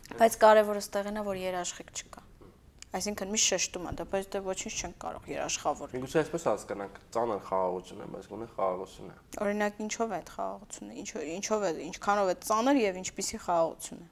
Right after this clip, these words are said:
Speaker 2: Դե, ունեցել ենք կորուստներ, ունեցել
Speaker 1: Մհմ։
Speaker 2: ենք զոհեր,
Speaker 1: Մհմ։
Speaker 2: ը, շարունակում ենք ունենալ կորուստներ։
Speaker 1: Եվ։
Speaker 2: Ծանր է, բայց խաղաղություն է, այրուն չի թափվում։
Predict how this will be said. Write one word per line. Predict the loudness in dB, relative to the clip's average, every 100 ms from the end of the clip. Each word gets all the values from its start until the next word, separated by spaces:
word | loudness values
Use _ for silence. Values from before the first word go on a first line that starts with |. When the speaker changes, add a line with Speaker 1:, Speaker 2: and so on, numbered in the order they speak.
| -10
Speaker 2:
Դե, | -2 0 0 -2 -8 -20 -20 -20 -20 -20 -20 -12
ունեցել | -8 -6 -4 -6
ենք | -6 -8
կորուստներ, | -4 -4 -6 -10 -10 -10 -14 -20
ունեցել | -10 -8 -6 -4
Speaker 1:
Մհմ։ | -4
Speaker 2:
ենք | -4 -10
զոհեր, | -6 -6 -6 -6 -6 -10 -12
Speaker 1:
Մհմ։ | -10 -8 -8 -10 -20 -16
Speaker 2:
ը, | -14 -14 -14
շարունակում | -2 -2 0 -4 -4 -8
ենք | -8
ունենալ | -8 -6 -6 -6
կորուստներ։ | -6 -6 -6 -10 -12 -12 -14 -20 -20 -20 -20 _ -20 -16 -6
Speaker 1:
Եվ։ | -4 -4 -6 -20 -20 -20 -16 0
Speaker 2:
Ծանր | 2 2 4
է, | 4 2 -2 -4
բայց | -2 -2 -2
խաղաղություն | 2 2 2 -2 -6 -6
է, | -8 -12 -20 -14 -6
այրուն | -4 -4 -6
չի | -10 -6
թափվում։ | -6 -6 -10 -16